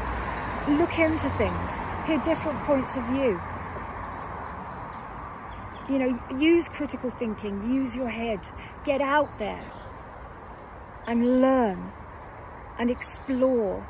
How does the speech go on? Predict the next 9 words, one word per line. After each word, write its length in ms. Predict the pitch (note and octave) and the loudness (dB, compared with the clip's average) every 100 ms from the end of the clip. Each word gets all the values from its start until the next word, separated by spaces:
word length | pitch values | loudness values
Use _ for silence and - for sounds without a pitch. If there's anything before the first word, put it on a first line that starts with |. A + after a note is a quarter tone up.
| - | -4
and 340 | G#3 G#3+ B3 | -4 -2 0
really 320 | D4 C#4+ C4+ | 2 2 2
ask 300 | B3 A3+ G#3+ | 4 2 0
questions. 720 | - G#3 - - F3+ F#3 - - - - - - - - - - - - - - - - - - - - - - - - - - | -2 -4 -4 -6 -6 -6 -10 -12 -12 -12 -14 -14 -14 -14 -12 -12 -12 -12 -12 -12 -12 -12 -12 -12 -12 -12 -12 -12 -12 -12 -10 -10
Because 220 | - C4 C4 | -6 0 2
otherwise 460 | C#4 C#4 B3+ G#3 | 4 4 4 2
we're 160 | G#3+ C#4+ | 2 0
gonna 200 | C4+ A3+ | 0 0
have 160 | G3 | -2